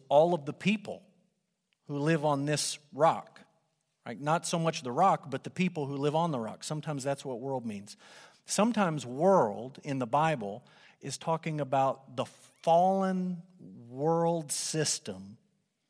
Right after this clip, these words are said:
that we all are born into and we're all a part of and we all contribute to that stands in opposition and in defiance to God,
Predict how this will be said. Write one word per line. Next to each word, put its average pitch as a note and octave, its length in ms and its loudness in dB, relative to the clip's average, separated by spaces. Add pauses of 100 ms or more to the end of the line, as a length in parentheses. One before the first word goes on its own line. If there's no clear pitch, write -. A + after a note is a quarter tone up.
(160)
that C3+ 180 -6
we E3+ 260 0
all F#3 360 6
are C#3+ 100 2
born D#3+ 340 0
into D#3+ 520 -2
and D3+ 120 -2
we're D3 160 0
all F#3+ 180 6
a D#3 40 2
part F#3+ 380 6
of C3+ 160 2
and E3 120 -2
we D#3+ 100 0
all F#3+ 140 6
contribute F#3+ 640 -2
to A2+ 260 -8 (340)
that D3 140 -4
stands F3+ 480 0
in C#3+ 120 0
opposition E3 840 -2
and C#3 220 -6
in C3+ 120 -2
defiance C3+ 800 -4
to B2+ 140 -10
God, G#2 440 -8